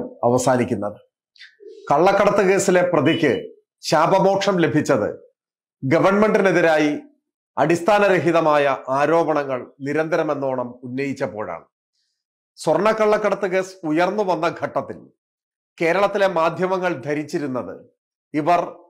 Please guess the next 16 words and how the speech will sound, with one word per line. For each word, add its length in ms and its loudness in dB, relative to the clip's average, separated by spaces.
സർക്കാരുമായി 800 0
നേരിട്ട് 480 -2
ബന്ധമുള്ള 800 -2
ഒരാളാണെന്നും 680 -2
ഇവർക്ക് 360 2
ജോലി 340 0
ലഭിച്ചതെല്ലാം 960 -2
മുഖ്യമന്ത്രി 560 0
കൂടി 440 -6
അറിഞ്ഞാണെന്നും 840 -4
ആയിരുന്നു. 440 -10
അതുകൊണ്ട് 480 -4
സർക്കാരിന്റെ 720 0
ഒരാൾ 380 2
എന്ന 140 -4
നിലയ്ക്ക് 500 -6